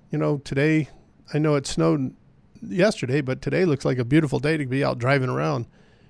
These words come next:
And it's, the weather's gonna start getting warmer again, so it's be a good time to get out there. Um, it's, it's, uh, it's spring. So, you know, it'd be a good time to get your tractor, or your, not your tractor, but your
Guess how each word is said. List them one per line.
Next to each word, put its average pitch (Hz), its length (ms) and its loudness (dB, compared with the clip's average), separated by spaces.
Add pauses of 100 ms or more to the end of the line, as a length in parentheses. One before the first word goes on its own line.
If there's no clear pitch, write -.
(100)
And 127 140 2
it's, - 140 -2
the 135 180 0
weather's 139 340 4
gonna 139 160 4
start 139 220 2
getting 143 200 0
warmer 143 320 2
again, 131 360 0
so 127 240 2
it's 123 100 -4
be 127 140 -4
a 120 40 -8
good 131 200 -4
time 131 180 -2
to 120 60 -6
get 123 100 -2
out 139 200 -2
there. 107 200 -6 (540)
Um, 117 260 -6
it's, - 240 -14 (760)
it's, - 400 -10
uh, 120 360 -4 (480)
it's 151 180 -8
spring. 165 400 -6 (400)
So, 123 380 -6 (560)
you 143 80 2
know, 147 80 4
it'd 135 100 2
be 143 80 2
a 135 40 0
good 147 180 2
time 156 180 4
to 135 80 4
get 143 180 2
your 131 100 2
tractor, 151 680 2 (180)
or 139 60 2
your, 127 320 2
not 127 180 -2
your 117 80 -2
tractor, - 340 0
but 135 140 -4
your 120 260 -2